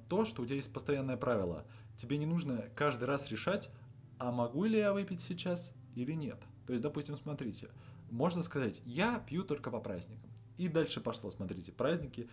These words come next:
Во-первых, у нас двенадцать официальных праздников, это двенадцать поводов выпить, но помимо этого у вас же есть ещё друзья,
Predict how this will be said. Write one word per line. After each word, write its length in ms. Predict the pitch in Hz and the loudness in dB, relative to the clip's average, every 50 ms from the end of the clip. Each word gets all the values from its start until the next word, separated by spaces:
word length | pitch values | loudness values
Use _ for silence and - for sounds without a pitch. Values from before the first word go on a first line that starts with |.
| - - - | -14 -20 -16
Во-первых, 280 | - - 139 127 - - | -6 -2 -2 -2 0 0
у 40 | |
нас 100 | 110 101 | -2 -2
двенадцать 380 | 92 101 113 123 117 117 - - | -2 0 0 0 0 0 -2 -6
официальных 340 | 107 - - 175 208 214 - | -4 0 2 4 4 2 2
праздников, 420 | - 214 208 208 202 - 180 170 | 0 0 0 0 0 -2 -4 -6
это 180 | - 117 - 113 | -4 -2 -2 -2
двенадцать 520 | 104 107 127 151 156 156 151 - 113 104 | 0 2 2 2 2 2 0 -2 -4 -4
поводов 360 | - 147 147 131 107 101 113 | 0 0 2 2 2 0 0
выпить, 300 | - 208 226 240 233 - - - - - - - - - | 2 2 2 2 0 -2 -6 -14 -18 -18 -18 -18 -12 -6
но 140 | 120 127 123 | -2 -2 0
помимо 320 | - 113 104 101 101 101 | 0 0 0 0 -2 -2
этого 260 | 113 147 151 160 151 | -2 -2 -2 -2 -4
у 140 | - - 110 | -4 -4 -4
вас 160 | 101 95 87 | -2 -2 -2
же 100 | 87 95 | -2 -4
есть 160 | 87 85 - - | -4 -4 -6 -8
ещё 180 | 95 - - - | -8 -8 -8 -8
друзья, 460 | 95 101 104 104 117 120 107 85 | -6 -4 -4 -2 0 0 -2 -2